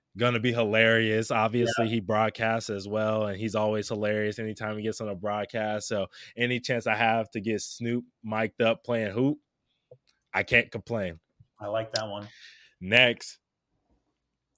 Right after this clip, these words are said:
Speaker 1: this one kinda goes back 'cause he played in our high school gym in a, you know, open run a little bit. And, you know, I've heard about his hooping skills. I wasn't there that one,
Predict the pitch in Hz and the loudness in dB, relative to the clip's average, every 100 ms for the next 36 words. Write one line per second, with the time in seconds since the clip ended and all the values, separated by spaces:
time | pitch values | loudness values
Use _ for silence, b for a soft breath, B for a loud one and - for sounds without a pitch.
0 | _ - 127 131 123 123 117 110 117 113 | _ 0 0 0 -4 0 2 2 2 2
1 | 92 110 110 113 _ _ - 127 107 104 | 4 6 6 4 _ _ -6 0 2 2
2 | 98 - - 110 107 95 - 117 117 113 | -2 -10 -8 -4 -6 -8 -4 4 6 6
3 | 113 110 - 110 110 98 113 117 - 110 | 4 0 -8 -8 -4 0 2 0 0 -4
4 | 104 110 113 113 110 107 104 107 - 120 | 0 0 0 -2 -4 -4 -4 -4 -8 -6
5 | 110 104 107 110 107 110 107 107 107 107 | -2 -2 -2 -4 -4 -2 -2 -2 -4 -4
6 | 98 107 107 113 b b - 101 104 104 | -2 0 -2 -4 b b -8 -4 -2 -4
7 | 104 104 98 95 117 110 104 107 107 110 | -2 -2 -2 0 0 0 2 2 2 0
8 | - 113 107 110 - 113 110 117 - B | -2 -4 -2 -6 -2 2 2 0 -4 B
9 | B 104 117 117 110 90 117 110 104 101 | B 0 2 2 -2 2 4 4 2 0